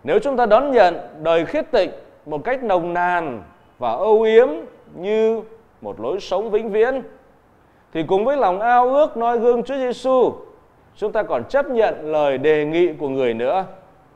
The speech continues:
Đó là lối sống độc thân, khiết tịnh, một lối sống chính Chúa Giêsu đã sống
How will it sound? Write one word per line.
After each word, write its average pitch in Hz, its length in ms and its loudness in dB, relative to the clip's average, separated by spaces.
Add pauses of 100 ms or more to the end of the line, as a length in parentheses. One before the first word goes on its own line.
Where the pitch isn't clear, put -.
(340)
Đó 135 140 -2
là 147 240 2 (300)
lối 131 260 -4
sống 165 300 -6
độc 117 220 -4
thân, 156 380 -4 (100)
khiết 220 260 0
tịnh, 180 180 -2 (580)
một 113 160 -10
lối 151 200 -2
sống 175 360 -6
chính 254 300 -4
Chúa 262 120 -6
Giêsu 214 420 -2
đã 190 120 -4
sống 247 340 -2